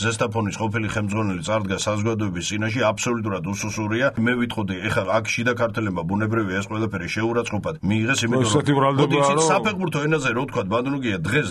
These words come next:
Speaker 1: დილა საგრძნობლად ის, რაც იყო დარჩენილი ზესტაფონის მოხსნამდე, იმ გუნდის შემადგენლობით და თამაშის ხარისხით, დილა აშკარად აღემატება მეტოქეს.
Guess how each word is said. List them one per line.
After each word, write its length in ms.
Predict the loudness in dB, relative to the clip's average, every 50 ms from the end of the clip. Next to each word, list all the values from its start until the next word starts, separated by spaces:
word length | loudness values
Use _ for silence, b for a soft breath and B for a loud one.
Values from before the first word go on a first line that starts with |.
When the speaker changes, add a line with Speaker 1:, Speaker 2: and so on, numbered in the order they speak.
| -2 0
Speaker 1:
დილა 260 | 0 2 2 2 0 0 B B B B
საგრძნობლად 840 | -6 -2 0 2 4 4 4 2 2 2 2 2 2 2 0 0 -2 -2 0 0 0
ის, 80 | 2 2 0 0
რაც 140 | 0 0 0 -4 -4
იყო 120 | -4 -4 -2 2 2
დარჩენილი 580 | 2 2 2 0 -2 0 0 0 0 -2 -2 -2 0 0
ზესტაფონის 560 | 0 0 0 -2 -2 0 -2 -2 -2 -2 -2 -2 -2
მოხსნამდე, 580 | -2 0 0 0 0 0 0 0 0 0 0 0 -2 B B B B B 2 4
იმ 80 | 4 4 6
გუნდის 320 | 4 2 2 2 0 -2 -2 0
შემადგენლობით 720 | 2 2 2 2 2 2 0 2 2 2 0 0 -2 -2 -4
და 60 | -4 -2 0
თამაშის 420 | 0 2 2 0 -2 -2 -4 -2
ხარისხით, 440 | 0 0 0 0 0 2 2 0 0 B B B B B -2
დილა 220 | 2 2 4 4 2 2 2 0
აშკარად 400 | 0 0 -2 -2 0 0 0 2
აღემატება 600 | 2 2 2 2 0 0 0 0 -2 -2 0 0 0
მეტოქეს. 440 | 0 0 -2 -4 -8 -10 -8 -8